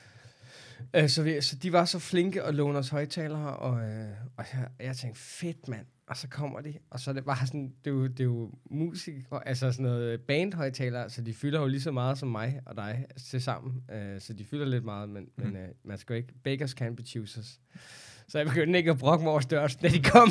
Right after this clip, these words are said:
Speaker 1: med dem. <laughs> Jeg sagde bare, "Tak, tak for det, det er fandme nice." Ja, så det har, øhm,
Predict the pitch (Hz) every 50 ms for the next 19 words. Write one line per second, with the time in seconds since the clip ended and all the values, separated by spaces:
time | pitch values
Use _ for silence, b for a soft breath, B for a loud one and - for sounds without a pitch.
0 | - 226 254 240 - - - - 269 - - 262 269 - - - - _ - -
1 | - - - - - - - - - 160 147 131 139 131 127 127 - - 143 123
2 | 123 - - - 131 117 117 - 120 113 113 113 107 117 123 131 131 131 107 101
3 | 95 95 90 95 92 - - - b b b b b b b b b b b -
4 | 120 117 90 - - - - 117 110 - 131 127 131 139 131 120 110 101 95 92
5 | 90 90 90